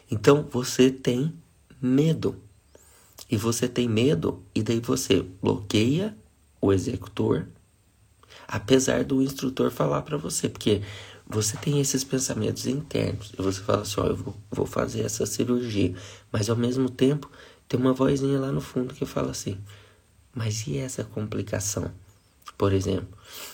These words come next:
e uma lesão ureteral, por exemplo, e uma lesão vascular, tu entendeu? Você fica sempre com esse pensamento, "Mas e se eu tiver essa complicação? Quem que eu vou chamar? O que que eu vou fazer?"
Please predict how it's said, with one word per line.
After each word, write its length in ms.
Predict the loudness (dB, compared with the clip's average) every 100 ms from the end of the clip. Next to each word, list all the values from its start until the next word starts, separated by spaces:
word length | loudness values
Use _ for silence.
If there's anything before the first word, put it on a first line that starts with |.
| -18 -6
e 40 |
uma 140 | -2 0
lesão 360 | -2 -2 0
ureteral, 680 | 0 -2 -2 0 0 0 -2 -6 -16 -20 -20 -20 _ _ _ -20 -4
por 140 | 2
exemplo, 420 | 2 2 0 -2 -2
e 100 | -2
uma 140 | 0
lesão 320 | -4 -4 -4
vascular, 800 | -4 -6 -4 -2 0 -2 -4 -6 -10 -20 _ _ _ _ -6
tu 100 | -4
entendeu? 300 | 2 4 4
Você 120 | 2
fica 240 | -4 -4
sempre 340 | 0 0 0 0
com 100 | 0
esse 120 | 0
pensamento, 600 | 2 2 2 0 0 -2 -8 -18 -20 -20 -20 -20 -20 _
"Mas 420 | 2 2 2 -2 -10 -16 -20 _
e 80 | -6
se 140 | 2
eu 180 | 2 2
tiver 440 | -2 0 0 0 0
essa 200 | -2 -4
complicação? 880 | -6 -6 -6 -6 -6 -4 -2 -2 -6 -12 -20 _ _ _ -4
Quem 160 | -2
que 100 | 0
eu 80 | -2
vou 180 | -2 -6
chamar? 560 | -4 -2 0 -2 -4 -8 -18 -20 -20 -20 _ -20
O 60 |
que 160 | -12 -8
que 100 | -6
eu 60 | -6
vou 140 | -8
fazer?" 640 | -4 -2 -2 -4 -6 -8